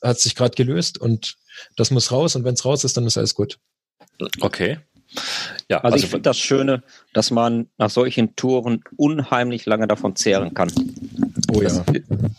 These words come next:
Speaker 3: das ist eine ganz, ganz tolle Sache und, ähm, die begleitet mich halt wochenlang noch im Alltag, ähm, auch wenn es mal wieder stressig ist, äh, dann in dem Moment auf der Arbeit und da kommt mal so ein, so ein kurzer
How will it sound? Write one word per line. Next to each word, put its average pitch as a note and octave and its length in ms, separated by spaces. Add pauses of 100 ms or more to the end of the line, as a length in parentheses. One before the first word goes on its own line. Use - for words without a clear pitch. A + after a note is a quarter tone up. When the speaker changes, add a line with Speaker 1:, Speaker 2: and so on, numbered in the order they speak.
(120)
Speaker 3:
das A2 200
ist - 320
eine A#2 120
ganz, C#3 320
ganz B2 260
tolle B2 240
Sache A#2+ 380 (340)
und, A#2 260 (120)
ähm, G#2+ 440 (1000)
die B2 60
begleitet A#2+ 500
mich C#3 180
halt B2+ 280
wochenlang C#3 680
noch B2+ 140
im - 180
Alltag, D#3 460 (400)
ähm, B2 400 (180)
auch A#2+ 160
wenn B2 120
es A2 120
mal A#2 140
wieder A2 120
stressig D#3+ 480
ist, - 280
äh, B2 260
dann A#2 320
in A2+ 100
dem A#2 120
Moment A2+ 200
auf G#2 100
der F#2 100
Arbeit A2 340
und G#2 240 (260)
da - 80
kommt - 220
mal A2 200
so A2 100
ein, G#2+ 120
so G#2+ 140
ein G#2 220 (180)
kurzer A2+ 540